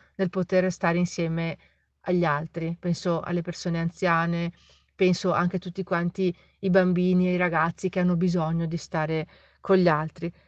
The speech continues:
Speriamo che questo momento di difficoltà possa passare presto. Cerchiamo di continuare a rispettare tutte quante quelle che sono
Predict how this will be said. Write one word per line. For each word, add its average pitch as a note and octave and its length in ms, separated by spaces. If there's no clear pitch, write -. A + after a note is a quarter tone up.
Speriamo A3 520
che F#3+ 100
questo F#3+ 300
momento F#3+ 400
di E3 160
difficoltà F3 720
possa F#3 320
passare E3 480
presto. F3 600
Cerchiamo G3 720
di F#3 220
continuare F3+ 460
a F3+ 40
rispettare F3 680
tutte - 240
quante F3 320
quelle F3+ 260
che F3 140
sono E3+ 500